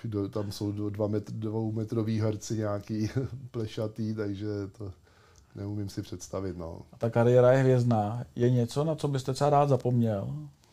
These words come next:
Speaker 2: z celé ty kariéry, nějaký období?
Speaker 1: Ani ne, jako no, tam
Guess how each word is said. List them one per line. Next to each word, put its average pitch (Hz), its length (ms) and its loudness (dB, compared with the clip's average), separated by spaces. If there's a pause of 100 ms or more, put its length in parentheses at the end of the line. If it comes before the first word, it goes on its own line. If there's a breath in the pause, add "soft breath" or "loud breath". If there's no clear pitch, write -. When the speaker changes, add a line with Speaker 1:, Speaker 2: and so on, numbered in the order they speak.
(160)
Speaker 2:
z - 20 -20
celé 123 160 -6
ty 123 180 -10
kariéry, 120 520 0
nějaký 123 400 0
období? 120 420 4 (560 soft breath)
Speaker 1:
Ani 131 200 2
ne, 151 260 10
jako 127 240 0
no, 101 320 4
tam 107 260 -6